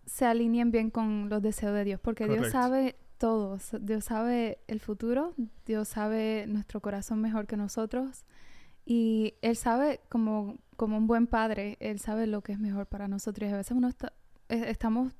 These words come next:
Speaker 1: orando por algo que a lo mejor no nos conviene,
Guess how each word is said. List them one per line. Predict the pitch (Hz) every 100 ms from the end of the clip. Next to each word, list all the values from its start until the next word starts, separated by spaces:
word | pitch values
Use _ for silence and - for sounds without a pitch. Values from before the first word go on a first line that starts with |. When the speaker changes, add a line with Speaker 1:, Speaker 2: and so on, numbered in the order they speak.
| - - -
Speaker 1:
orando | 233 220 240
por | 233 220
algo | 214 226
que | 226
a | 214
lo |
mejor | 208 208 208
no | 208
nos | 220
conviene, | - 208 220 240 262 269